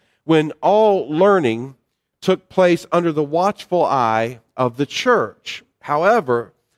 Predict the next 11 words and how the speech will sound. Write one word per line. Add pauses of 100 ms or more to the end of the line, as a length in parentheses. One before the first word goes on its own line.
(140)
a
new
emphasis
on
reason
and
the
sciences
threatened (260)
to
undermine